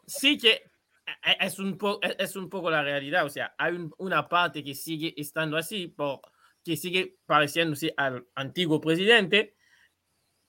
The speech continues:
porque creció en un, en una burbuja distinta.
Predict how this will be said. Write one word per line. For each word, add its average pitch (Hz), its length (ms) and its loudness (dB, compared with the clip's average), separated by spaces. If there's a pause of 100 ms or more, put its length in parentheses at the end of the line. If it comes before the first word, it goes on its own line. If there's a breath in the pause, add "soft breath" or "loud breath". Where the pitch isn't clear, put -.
porque 175 800 6
creció 165 540 2
en 170 160 2
un, 190 320 -2 (160)
en 165 180 2
una 185 180 10
burbuja 160 480 4
distinta. 135 680 -4